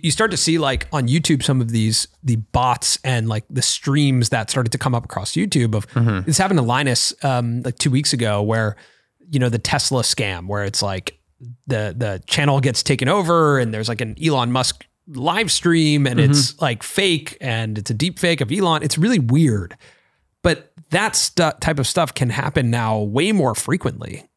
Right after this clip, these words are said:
Speaker 1: where it's like, yeah, you just take someone's voice and they're saying something and you take someone's, yeah. So it's, uh, it's a very odd thing. I don't know how it's going to impact YouTube.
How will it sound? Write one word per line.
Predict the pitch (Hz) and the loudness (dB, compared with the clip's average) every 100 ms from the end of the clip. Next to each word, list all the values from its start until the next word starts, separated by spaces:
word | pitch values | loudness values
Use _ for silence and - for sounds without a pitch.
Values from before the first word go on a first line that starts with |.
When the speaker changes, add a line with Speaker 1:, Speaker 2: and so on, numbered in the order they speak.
| _ | _
Speaker 1:
where | 143 117 | -2 -2
it's | 110 - | -2 -4
like, | 101 95 - | -6 -10 -4
yeah, | 165 127 | -2 -2
you | 98 104 | -6 -6
just | 120 - _ | -6 -6 _
take | 117 110 | -6 -2
someone's | 117 104 | -2 -2
voice | 135 196 156 - | -2 0 0 0
and | 107 | -4
they're | 104 | -4
saying | - 165 | -2 -2
something | 139 139 123 107 | -2 -2 -2 -2
and | 95 | -6
you | |
take | 101 104 | -8 -8
someone's, | - 120 - - _ _ _ | -6 -8 -8 -18 _ _ _
yeah. | 160 117 | -2 0
So | - 147 | 2 2
it's, | 156 - | 2 2
uh, | 185 165 147 131 - _ _ _ _ _ | 2 2 2 -2 -8 _ _ _ _ _
it's | 156 | 0
a | 165 | 2
very | 185 214 - | 2 0 -2
odd | 135 143 147 | 0 0 0
thing. | 143 127 170 113 - | 0 0 -2 -4 0
I | |
don't | 135 170 | 0 2
know | 165 | 0
how | 131 123 123 | 0 0 0
it's | 143 | 0
going | - 135 147 | 0 -2 0
to | 156 | 0
impact | 156 - - | 0 -2 -2
YouTube. | 147 170 175 175 | -2 0 0 0